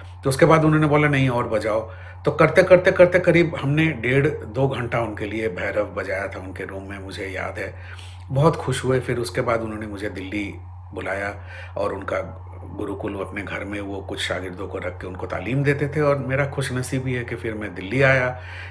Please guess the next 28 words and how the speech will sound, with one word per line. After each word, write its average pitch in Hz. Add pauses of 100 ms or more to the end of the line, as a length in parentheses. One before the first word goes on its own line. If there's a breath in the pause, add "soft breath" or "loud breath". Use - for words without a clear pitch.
(100)
दिल्ली 107
में 104
मैं 101
उनके 95
घर 101
में 101
रहने 110
लगा, 113
सात 120
साल 117
मैं 107
उनके 98
घर -
में 98
था, 98 (360 loud breath)
और 107
फिर 160
उसके 156
बाद 135
वायलिन 110
से 107
मैंने 98 (120)
सितार 95
में 95
स्विच 98
ओवर 120
करके 135
फिर 117